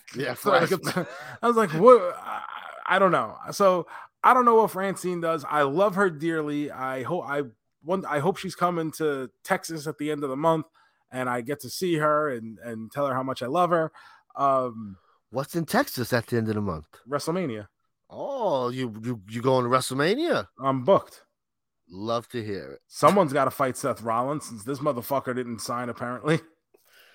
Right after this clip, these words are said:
Speaker 1: Still waiting for Cody, baby. Still waiting. We'll see.
Speaker 2: I'm going to dash over to Dallas. <laughs> And of course, uh, we'll have the Major Wrestling Figure Podcast live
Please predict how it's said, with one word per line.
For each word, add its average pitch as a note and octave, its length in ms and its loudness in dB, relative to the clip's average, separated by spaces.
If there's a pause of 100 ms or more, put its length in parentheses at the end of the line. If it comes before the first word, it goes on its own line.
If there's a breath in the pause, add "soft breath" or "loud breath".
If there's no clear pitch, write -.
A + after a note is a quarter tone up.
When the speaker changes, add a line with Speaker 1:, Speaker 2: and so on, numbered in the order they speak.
(220 soft breath)
Speaker 1:
Still E3 320 0
waiting G3 240 0
for G#3 120 -2
Cody, B3 420 4
baby. F#3+ 580 -2
Still G3 360 -6
waiting. A3 480 -2 (100)
We'll B2 180 -4
see. G#3+ 400 -6 (300 loud breath)
Speaker 2:
I'm D#3 260 8
going E3 360 8
to C3+ 340 0 (460 soft breath)
dash D3 680 2
over D3 260 2
to C#3+ 120 2
Dallas. C3 800 -2
<laughs> - 60 -20 (2250 loud breath)
And C#3+ 140 0
of C3 100 -2
course, D#3+ 300 4
uh, C3+ 280 6
we'll C3 140 0
have C3+ 160 0
the B2+ 80 -6
Major C#3 240 0
Wrestling C3+ 280 -2
Figure B2+ 260 -4
Podcast D#3 720 -2
live B2+ 560 0